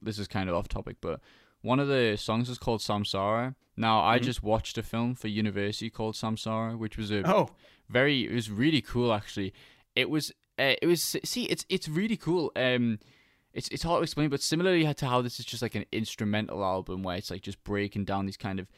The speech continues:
Speaker 1: different, you know, uh, there's, th-, there's not a lot of, like, this isn't a bad thing at all, but the, the songs themselves don't have a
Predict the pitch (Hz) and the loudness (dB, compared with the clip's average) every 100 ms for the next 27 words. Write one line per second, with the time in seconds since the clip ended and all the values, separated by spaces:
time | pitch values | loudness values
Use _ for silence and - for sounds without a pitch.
0 | _ _ _ 110 - 98 95 - 101 92 | _ _ _ -6 -4 -4 -6 -4 -4 -2
1 | 92 - _ _ 104 - 107 113 123 139 | -4 -8 _ _ -2 -2 -2 -4 -4 -2
2 | 135 143 135 156 - 143 131 113 107 104 | 0 -2 2 4 6 6 6 4 2 0
3 | - 160 185 160 120 120 117 104 92 104 | 0 0 2 4 6 8 6 2 0 0
4 | 90 71 - - 113 90 117 - 147 147 | 0 -4 -6 -4 -4 -2 -4 0 2 2
5 | 127 113 123 104 101 - 110 104 107 101 | 0 -2 2 0 0 -2 -2 0 -2 -2